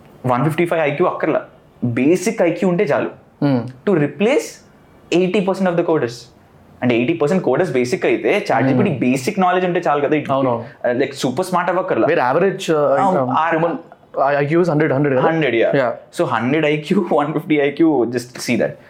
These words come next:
Speaker 1: So developers are going to be the most hit because ఆ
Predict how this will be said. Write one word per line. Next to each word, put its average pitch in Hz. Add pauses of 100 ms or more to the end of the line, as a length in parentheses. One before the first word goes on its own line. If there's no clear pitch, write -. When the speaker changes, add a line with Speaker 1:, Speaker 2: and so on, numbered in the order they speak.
(180)
Speaker 1:
So 156 (140)
developers 139
are 123
going 117
to -
be -
the 117 (220)
most 147 (120)
hit - (460)
because 139 (140)
ఆ 123